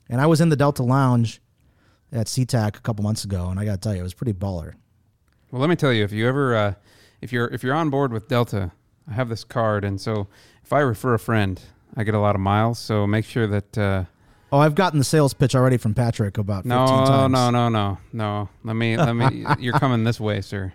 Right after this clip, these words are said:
Speaker 1: All right. I didn't say I had made the decision. Right now, they're offering, like,
Speaker 2: <laughs>
Speaker 1: eighty thousand bonus miles if you
Speaker 2: Yeah.
Speaker 1: join.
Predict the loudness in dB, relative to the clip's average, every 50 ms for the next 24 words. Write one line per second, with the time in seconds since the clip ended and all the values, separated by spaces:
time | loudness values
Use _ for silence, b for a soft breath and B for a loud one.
0 | _ -8 -6 -4 -4 -4 -4 -4 -2 0 2 2 2 2 2 2 4 4 4 4
1 | 4 4 4 4 4 4 2 2 0 0 -2 -4 -6 -4 -2 -2 -2 -2 -4 -4
2 | -6 -10 -10 _ -4 -2 0 2 2 2 4 2 2 2 2 0 0 0 -2 0
3 | 0 0 0 -2 -2 -2 -2 -2 -2 -2 -2 -2 -2 -2 -2 -2 -4 -4 -6 -8
4 | -8 -8 -10 -8 -8 -10 -10 -8 -6 -4 -2 -2 -2 -2 -4 -6